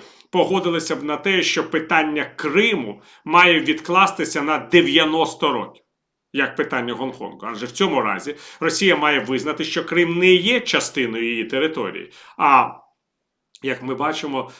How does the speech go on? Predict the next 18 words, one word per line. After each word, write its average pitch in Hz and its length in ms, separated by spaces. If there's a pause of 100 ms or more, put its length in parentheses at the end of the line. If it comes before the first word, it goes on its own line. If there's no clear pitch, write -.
(140)
жодних 120 760
ознак 117 760
того, 113 280
що 110 160
в 101 40
Росії 113 440
хтось 135 420
збирається 117 720
переглядати 120 760
статус 139 480
анексованого 113 680
Криму, 170 420 (400)
немає. 117 560 (720)
Ну 185 240
і 131 320 (400)
те 151 160
ж - 100
саме 147 580